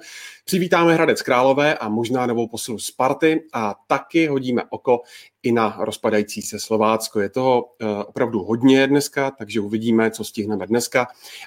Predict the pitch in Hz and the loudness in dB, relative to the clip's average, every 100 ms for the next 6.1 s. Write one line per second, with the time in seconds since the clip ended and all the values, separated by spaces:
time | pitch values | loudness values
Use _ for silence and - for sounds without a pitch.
0 | _ 107 101 95 92 107 - 101 104 98 | _ 0 2 0 -2 -6 -6 -2 0 0
1 | 95 - 110 98 - 110 - 98 - 120 | -2 -6 -8 -10 -12 -14 -8 -6 -2 -2
2 | - 101 - - - - - 139 165 185 | 0 -2 -4 -18 -16 -18 -2 4 4 6
3 | 151 135 110 147 156 113 - 156 170 156 | 4 6 6 6 4 2 2 4 4 4
4 | 156 165 127 135 131 147 143 - 151 156 | 4 4 4 0 0 -2 -2 -4 -2 0
5 | 113 143 202 - - 151 147 147 143 131 | 4 6 6 2 -2 0 2 4 2 2